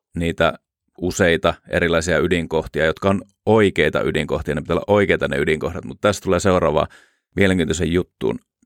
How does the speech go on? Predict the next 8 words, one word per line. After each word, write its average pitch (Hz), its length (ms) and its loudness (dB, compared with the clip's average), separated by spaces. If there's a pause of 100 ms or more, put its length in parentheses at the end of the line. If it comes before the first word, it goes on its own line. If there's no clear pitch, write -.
Se 98 140 -2
tukijalka 92 640 2
nyt - 260 -10 (180)
spesifisti. 80 680 -2 (540)
Puolalainen 92 640 2 (220)
potkuvalmentaja 87 880 0
Bartek 87 420 0
Sylvestrak, 87 720 0